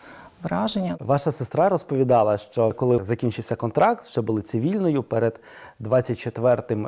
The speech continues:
Speaker 2: лютого, перед повномасштабним вторгненням росіян, за тиждень ви вже склали свій військовий рюкзак. Е, ви вже готувалися до того, що знову в лави підете С С У?
Speaker 1: Коли дипломатичні установи покидають країну, не треба великим аналітиком бути, щоб зрозуміти, що це є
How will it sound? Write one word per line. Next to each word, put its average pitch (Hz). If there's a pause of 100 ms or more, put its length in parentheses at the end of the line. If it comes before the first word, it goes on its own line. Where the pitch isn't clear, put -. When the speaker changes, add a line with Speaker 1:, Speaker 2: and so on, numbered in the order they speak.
Speaker 2:
лютого, 147
перед 113
повномасштабним 117
вторгненням 117
росіян, 160 (380)
за 120
тиждень 175
ви 131
вже 147
склали 139
свій 135
військовий 127
рюкзак. 110
Е, 98 (180)
ви 117
вже 120
готувалися 160
до 135
того, 127
що -
знову 185
в 110
лави 104
підете 107 (420)
С -
С -
У? - (260)
Speaker 1:
Коли 185 (160)
дипломатичні 175
установи 156
покидають 147
країну, 254
не 175
треба 165
великим 165
аналітиком 196
бути, 180
щоб -
зрозуміти, 160
що -
це -
є 156